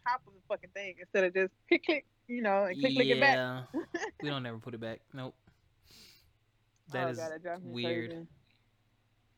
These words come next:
Speaker 1: All right, we're gonna wrap it up with our last question of the night. So this is actually interesting 'cause we're all going through some things, and then the He-Man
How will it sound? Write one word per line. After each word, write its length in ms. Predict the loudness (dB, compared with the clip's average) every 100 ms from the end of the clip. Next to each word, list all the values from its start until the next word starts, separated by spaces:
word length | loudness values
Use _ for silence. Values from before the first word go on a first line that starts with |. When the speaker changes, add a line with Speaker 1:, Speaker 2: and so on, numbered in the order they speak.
| _ _ _ _ 4
Speaker 1:
All 100 | 6
right, 200 | 6 2
we're 100 | -4
gonna 160 | -6 -4
wrap 160 | -4 -4
it 60 |
up 120 | -6
with 100 | -6
our 100 | -8
last 460 | -8 -8 -8 -8 -12 _
question 260 | -12 -10 -8
of 80 | -6
the 80 | -4
night. 400 | -2 -2 -2 -8 _ _
So 200 | 4 4 4
this 100 | 0
is 60 |
actually 280 | -2 -2 -4
interesting 800 | -6 -8 -8 -10 -6 -6 -6 -12 -18 _ _ _ -10
'cause 100 | -4
we're 140 | 2
all 140 | 4 4
going 260 | 2 0
through 140 | -4 -8
some 120 | -8 -6
things, 400 | -6 -4 -6 -6
and 140 | -4
then 340 | -2 -2 -4 -10 -14 -14 -12 -12 -12 -14 -18 -12 -4
the 180 | 4 8
He-Man 720 | 10 10 6 6 4 0